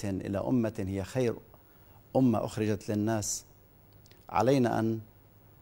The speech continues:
نتخذ القرآن الكريم كتاب حياة ومنهاج تكامل في حياتنا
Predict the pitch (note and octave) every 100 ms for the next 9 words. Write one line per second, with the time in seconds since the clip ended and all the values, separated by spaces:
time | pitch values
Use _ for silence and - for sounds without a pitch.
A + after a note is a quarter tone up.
0 | _ G#2+ - D3 C3 A2 G#2 A2 A#2 A#2
1 | G2+ - G#2 G#2+ F#2 E2 - G2 B2 F#2
2 | G#2+ A2+ A2 G#2 F#2+ G#2 B2+ - - A#2+
3 | G#2+ F#2 - F#2+ G#2+ A#2 A2+ G#2+ G#2 A2+